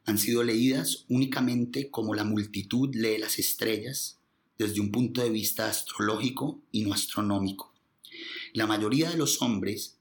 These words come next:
ha aprendido a leer para servir a una conveniencia mezquina, como ha aprendido a usar los números para llevar las cuentas y no ser engañada en un negocio. Se-, la-, leemos por lo, lo práctico que nos da leer,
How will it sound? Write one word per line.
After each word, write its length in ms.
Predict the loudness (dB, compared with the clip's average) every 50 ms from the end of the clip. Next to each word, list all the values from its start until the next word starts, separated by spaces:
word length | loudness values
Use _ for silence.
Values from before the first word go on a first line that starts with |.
| _
ha 100 | -4 -2
aprendido 440 | -2 -2 -2 0 0 2 2 2 2
a 40 | 0
leer 500 | 0 0 0 0 0 0 -2 -4 -8 -16 _ _ _ _ _
para 180 | -4 -2 0 0
servir 720 | 2 2 2 0 0 -2 0 0 2 0 0 -2 -8 -8 _
a 80 | -2
una 240 | 0 2 2 0 -2
conveniencia 760 | -2 0 0 2 2 2 2 2 2 0 0 0 0 -2 -2 -2
mezquina, 720 | -2 0 0 0 0 -2 -2 -2 -2 0 -2 -4 -6 -10 _ _ _ -20 -20 -18 -16 -16 -16 -18 -14 _
como 300 | -4 -2 0 2 2 2
ha 340 | 2 2 0 -2 -6 -10 -6 -4
aprendido 680 | -4 -4 -4 -4 -4 -4 -2 0 0 0 0 -2 -4 -6 -10 _ _ _ -20 -20 _ -12 -10 -4
a 320 | -2 -2 -2 -2 -2 -4 -6
usar 320 | -4 -4 -2 -2 -2 -2 0
los 200 | -2 -2 0 2
números 500 | 2 4 4 4 2 0 -4 -8 -12 -6 _
para 200 | -2 -2 0 0
llevar 260 | 0 -2 -2 -2 -2
las 220 | -2 -2 -2 -4
cuentas 680 | -2 0 2 2 4 2 0 -2 -6 -6 -6 -8 -6 -2
y 80 | -2 0
no 100 | 0 0
ser 180 | 0 0 0
engañada 680 | 0 0 0 0 0 0 0 0 0 0 0 0 0 0
en 120 | 0 0
un 180 | 0 0 0 0
negocio. 560 | -2 -2 -2 -2 -2 -2 -2 -4 -6 -6 -8 -12 -16 _ _ _ _ _ _ _ _ _ _ _
Se-, 260 | -4 -2 -2 -2 0
la-, 260 | 0 0 0 0 2 2
leemos 380 | 2 2 2 0 0 -2 -2
por 140 | 0 0 -2
lo, 140 | -2 -2 0
lo 180 | 0 0 0 0
práctico 520 | 0 -2 -2 -2 -8 -10 -6 -4 -4 -4
que 100 | -4 -6 -8
nos 100 | -6 -4
da 100 | -2 -2
leer, 340 | -2 -2 -2 -4 -6 -8 -14